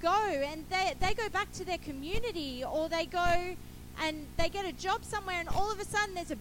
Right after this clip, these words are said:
burning, on-fire Christian in that workplace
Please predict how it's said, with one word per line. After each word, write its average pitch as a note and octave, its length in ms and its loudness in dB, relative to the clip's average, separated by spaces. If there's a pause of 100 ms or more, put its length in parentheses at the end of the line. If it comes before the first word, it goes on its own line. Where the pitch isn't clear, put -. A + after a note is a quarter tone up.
(120)
burning, F#4+ 520 0 (220)
on-fire F#4 540 2
Christian C#4 960 -2 (680)
in F#4 140 0
that F#4 200 6
workplace C#4 960 4